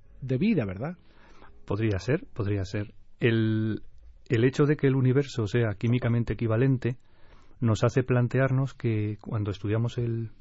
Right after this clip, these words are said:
Speaker 2: el universo a gran escala, podemos ver, por ejemplo, estructuras como nubes de gas, de las que se van a formar estrellas y planetas, en las que podría desarrollarse la vida en el futuro. Y cuando estudiamos esos lugares,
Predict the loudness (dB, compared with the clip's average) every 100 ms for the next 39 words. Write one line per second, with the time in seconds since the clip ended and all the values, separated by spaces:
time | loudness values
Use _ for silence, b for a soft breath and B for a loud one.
0 | -20 -12 -2 2 2 2 0 0 0 2
1 | 2 -2 -14 -20 -20 -20 -18 -18 -20 -20
2 | -20 -4 0 2 2 2 0 -2 -4 -4
3 | -2 -2 -2 -4 -8 -4 -4 -4 -4 -2
4 | -2 -2 0 -2 -4 -14 -14 -6 -4 -4
5 | -6 -8 -6 -6 -6 -6 -6 -6 -6 -6
6 | -6 -12 -14 -8 -4 -2 -2 -4 -10 -12
7 | b b b b b -6 -4 -6 -6 -4
8 | -4 -4 -4 -4 -6 -6 -6 -6 -6 -8
9 | -6 -4 -4 -8 b b b b -2 2
10 | 2 2 2 2 2 0 0 0 0 -2
11 | -4